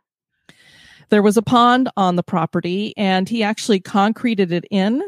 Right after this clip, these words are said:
so that it had kind of a concrete bottom to it. And then they also put in a swimming pool. And, uh, if you wanted to go in the swimming pool, there was a bathhouse there, and you didn't have to bring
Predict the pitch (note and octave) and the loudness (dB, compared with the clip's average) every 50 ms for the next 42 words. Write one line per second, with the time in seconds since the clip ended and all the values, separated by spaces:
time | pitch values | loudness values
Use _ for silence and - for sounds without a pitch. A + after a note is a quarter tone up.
0 | F4 - - - - G3+ F3 F3+ F3+ E3 E3 E3 - G3+ F#3 E3+ - - G3 F3+ | -10 -14 -6 -2 -2 0 0 0 0 0 -2 -2 -2 -4 -4 -4 -4 -4 -4 -2
1 | E3+ F#3 D3+ - - F#3 F3+ F3+ - F#3+ F3+ - F3 D#3+ E3 F3 G3 G3+ - A3 | -2 -4 -6 -2 -2 0 0 0 -2 -4 -4 -2 -2 -2 0 0 -2 -2 0 0
2 | G#3+ A3 A3 - _ _ _ _ _ _ _ _ _ _ - G3+ G3 G3 F#3+ F3+ | 0 0 -2 -4 _ _ _ _ _ _ _ _ _ _ -4 -2 0 0 0 0
3 | - - G3+ B3 D#4 - B3+ G#3 - G#3+ G3+ F#3 F#3 F3 E3+ E3+ - - A#3+ A#3+ | 0 0 -2 -2 0 -2 -4 -2 -2 -2 -2 -2 -2 -2 -4 -4 -4 -2 -2 0
4 | A3 E3+ E3 - - D#3 D3+ D#3 F3 F#3 - _ _ _ _ _ _ _ _ _ | 0 -2 -2 -4 -4 -2 -2 -2 -4 -6 -10 _ _ _ _ _ _ _ _ _
5 | _ _ _ _ _ - G#3+ G#3 G3+ G3+ G3+ G3+ G3+ G3+ G#3 G3 G#3+ - - F#3 | _ _ _ _ _ -4 -2 0 2 2 4 4 4 2 2 0 -2 -6 -10 -12
6 | - - A#3 G3+ - A#3 A3+ F#3+ G#3 B3 D#4+ F4 E4 - - B3+ G#3+ A#3 A3+ G#3+ | -4 -2 -4 -2 -2 -4 -6 -4 -4 -6 -4 -6 -6 -6 -6 -4 -2 -2 0 0
7 | G#3+ F#3+ - A3 G3+ F3+ - - F#3 E3+ F3+ F3+ F3+ F3+ E3+ F3+ F3 F#3 - F#3 | -2 -2 -2 -4 -4 -4 -2 -2 -2 0 0 0 0 0 -2 -4 -4 -4 -4 -4
8 | G3 A#3+ D4+ - - A#3 E3 D#3 E3 - - - E3+ D3 C#3 C#3+ D3+ F3+ G3+ F#3+ | -4 -4 -6 -6 -4 -4 -2 -2 -4 -6 -4 -4 -4 -2 -2 -4 -6 -6 -4 -2
9 | G3 G#3 G#3+ B3 B3 A#3 A3 - A#3 A#3+ B3 - - A#3 - A#3+ A3+ A3+ A3+ A3 | -2 -2 -2 -2 -4 -6 -8 -6 -6 -6 -6 -8 -10 -4 0 0 2 2 0 0
10 | A3 A3 | -2 -4